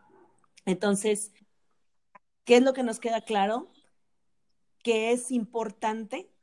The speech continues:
que nos han robado, tal vez esta pandemia nos ha robado la cercanía, pero que nos ha dado la creatividad, que no solamente es aprender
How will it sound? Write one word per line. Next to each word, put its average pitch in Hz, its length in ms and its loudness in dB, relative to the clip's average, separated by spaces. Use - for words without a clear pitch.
que 226 120 -4
nos 214 240 -6
han 247 160 -2
robado, 247 540 -2
tal 240 180 -4
vez 226 220 -8
esta 247 240 -8
pandemia 247 400 2
nos 220 180 -6
ha 220 80 0
robado 220 300 -2
la 202 140 -4
cercanía, 185 680 -10
pero 214 200 0
que 220 120 -6
nos 214 240 -6
ha 240 100 0
dado 233 240 -2
la 226 140 -4
creatividad, 196 640 -6
que 247 100 6
no 240 160 4
solamente 254 680 4
es 240 100 -4
aprender 226 640 -6